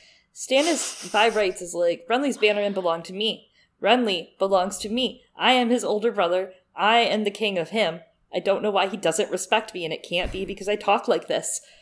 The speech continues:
Uh, and he's like, "And I did all the work for Robert. I built the fleet. I took the shitty house. I was dutiful. But my thanks was this,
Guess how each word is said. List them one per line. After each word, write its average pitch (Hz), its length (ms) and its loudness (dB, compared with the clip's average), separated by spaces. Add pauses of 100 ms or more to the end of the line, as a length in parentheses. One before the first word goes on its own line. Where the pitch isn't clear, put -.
(200)
Uh, 156 340 2
and 165 200 0
he's 190 260 -10
like, 190 240 2
"And 196 200 -2
I 190 200 2
did 311 140 -4
all 311 120 4
the 302 100 0
work 214 300 -4
for 240 160 0
Robert. 185 400 0
I 185 80 -2
built - 300 -6
the - 80 -6
fleet. 240 480 -8
I 185 100 2
took 190 280 -8
the 170 80 -4
shitty 147 360 -8
house. 202 640 0
I 196 140 0
was 190 260 -4
dutiful. 190 800 -4 (500)
But 180 140 -2
my 196 180 0
thanks 208 380 -4
was 185 140 -4 (300)
this, 214 380 0